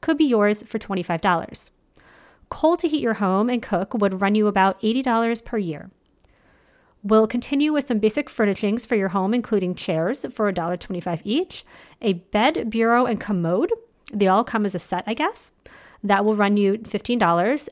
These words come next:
and a cook stove for twenty-five dollars. So far as clothes, most people except for the super wealthy were making their own clothes.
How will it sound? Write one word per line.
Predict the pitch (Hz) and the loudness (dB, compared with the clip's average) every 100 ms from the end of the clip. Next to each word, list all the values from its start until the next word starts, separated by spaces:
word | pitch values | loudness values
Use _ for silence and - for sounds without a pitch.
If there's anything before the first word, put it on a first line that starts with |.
| - | -4
and | 214 220 | -2 -2
a | 233 | -4
cook | - 349 | -4 -6
stove | - 196 185 214 | -2 0 0 0
for | - 220 | -4 -8
twenty-five | 214 226 226 254 247 | -4 -4 0 0 0
dollars. | 165 160 - - - _ _ _ _ _ _ _ _ - | -2 -6 -10 -14 -16 _ _ _ _ _ _ _ _ -10
So | - 240 | -2 4
far | 254 | 6
as | 294 - | 6 4
clothes, | 254 170 190 220 | 0 2 0 0
most | 208 214 233 | 0 0 0
people | 269 262 269 | -4 0 0
except | 254 233 220 | 0 -4 -4
for | 190 | -6
the | |
super | 185 302 247 | -4 -2 0
wealthy | 190 170 185 196 | 0 0 0 0
were | 208 | 0
making | 196 202 214 214 190 | 0 2 0 0 -4
their | 180 | -4
own | 175 | -6
clothes. | 170 - 165 - - | -6 -8 -10 -10 -14